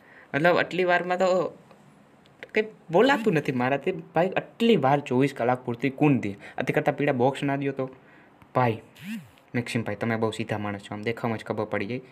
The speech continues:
આમ મો-, મોજ કરો, સોડા પી લ્યો, પાણી પી લ્યો, કાંઈ ઉતામળ હે જ નહીં આપણે. મારે હે ને, તમને ચોખ્ખી વાત કરું, મારે ખાલી એક ગન જોઈ, ઓગ. અને જેટલી વાર મને પીળા બોક્સ મળ્યા ને, તમે પીળું બોક્સ ના દેતા. બસ, પીળા બોક્સથી મને વિશ્વાસ ઉડી ગયો યાર.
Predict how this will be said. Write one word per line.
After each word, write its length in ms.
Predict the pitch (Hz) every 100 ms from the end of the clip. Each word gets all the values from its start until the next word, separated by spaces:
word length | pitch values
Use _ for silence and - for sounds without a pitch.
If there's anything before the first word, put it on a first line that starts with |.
| - - _ 117
આમ 100 | 117
મો-, 140 | 127
મોજ 280 | 123 131 131
કરો, 160 | 113
સોડા 280 | 110 120 120
પી 140 | 117 117
લ્યો, 160 | 117
પાણી 220 | 117 117
પી 120 | 117 113
લ્યો, 140 | 120
કાંઈ 180 | 120 127
ઉતામળ 300 | 123 135 123
હે 180 | 113 131
જ 80 |
નહીં 140 | 110 101
આપણે. 200 | 98 226 190 - - - 120
મારે 180 | 135
હે 140 | 127 135
ને, 140 | 110 - _ _ _ _ _ _ _ -
તમને 180 | 120 135
ચોખ્ખી 260 | - - 117
વાત 180 | 104
કરું, 140 | 123 113
મારે 180 | 120 120
ખાલી 180 | 123
એક 80 | 117
ગન 260 | 110 117 98
જોઈ, 220 | 101 98 - -
ઓગ. 200 | 113 104 - - _ - -
અને 120 | 123
જેટલી 280 | 123 117 143
વાર 100 | 147
મને 140 | 143 131
પીળા 260 | 127 135
બોક્સ 300 | 135 135 -
મળ્યા 220 | 127 139
ને, 100 | 113 101 - - -
તમે 120 | 143
પીળું 260 | 151 190
બોક્સ 220 | 156 120 110
ના 120 | 104
દેતા. 240 | 101 101
બસ, 240 | 110 131 - -
પીળા 180 | 131 135
બોક્સથી 300 | 131 127 -
મને 140 | 123
વિશ્વાસ 400 | 120 113 - 107
ઉડી 140 | 104 104
ગયો 160 | 104
યાર. 120 | 113